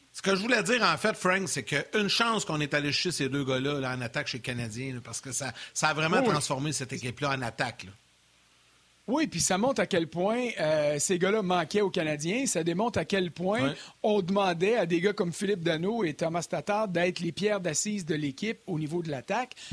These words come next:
Speaker 2: alors que c'était pas ça leur mandat ou leur capacité totale. Puis c'est pas pour enlever du crédit à Danault et à, à Tatar. Danault, là, il a pas marqué hier.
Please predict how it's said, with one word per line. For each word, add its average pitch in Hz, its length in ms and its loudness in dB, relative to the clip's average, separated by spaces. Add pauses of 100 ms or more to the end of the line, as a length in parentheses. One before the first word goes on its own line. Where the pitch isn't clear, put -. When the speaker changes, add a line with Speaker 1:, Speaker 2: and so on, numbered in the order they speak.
Speaker 2:
alors 185 280 2
que 175 100 -2
c'était - 180 -4
pas 160 160 -4
ça 208 160 0
leur 165 240 2
mandat 160 480 -2 (300)
ou 226 340 2
leur 180 280 0
capacité 185 580 -2
totale. 156 420 -4 (300)
Puis 175 100 -4
c'est 185 140 0
pas 220 240 2
pour 175 260 0
enlever 170 520 0
du 160 140 -6
crédit 160 480 -2
à 156 80 0
Danault 165 480 0
et 156 220 0
à, 151 180 -2
à 143 140 -4
Tatar. 214 420 0 (280)
Danault, 202 360 2
là, 160 120 2
il 151 80 -4
a 131 60 -6
pas - 120 2
marqué 285 300 -2
hier. 208 400 0